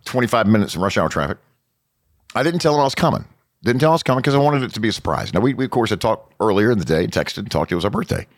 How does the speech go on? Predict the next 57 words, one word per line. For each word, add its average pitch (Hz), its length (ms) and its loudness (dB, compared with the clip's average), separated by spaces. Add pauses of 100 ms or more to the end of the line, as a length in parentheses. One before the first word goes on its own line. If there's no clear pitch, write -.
(720)
Uh, 78 80 0
but 107 100 0
I 120 60 4
didn't 127 180 2
tell 120 120 2
him 104 60 0
I 87 40 2
was 80 100 -2
coming. - 260 -2 (680)
So 135 160 2
I, 113 280 2
I - 20 0
thought, 123 360 0
well, 135 360 0 (180)
I 117 100 0
didn't 123 140 0
ask 127 180 0
for 131 100 0
a 107 40 0
ball 117 180 2
field 95 320 2
because 101 240 -2
I 104 60 2
thought 120 160 0
I'll 117 100 2
just 110 140 -4
go 117 80 0
to 110 60 0
the 98 80 -4
field 117 320 2
that 87 120 0
has 107 260 0
the 113 100 -2
lights 160 280 -2
on. 73 260 -6 (120)
It - 40 -2
was 85 120 0
a 98 40 -2
nine 123 280 0
thirty 120 220 2
P 107 160 -2
M 87 80 -2
game. 65 340 -4 (1700)
And 110 80 0
so 131 100 2
I 127 60 2
get 147 140 -2
to - 120 -2
the 113 80 2
park 117 340 2
and 85 120 2
I 76 80 0
drive 131 500 2
and 76 120 0
I 65 100 -2
find 123 340 0
the, 98 220 2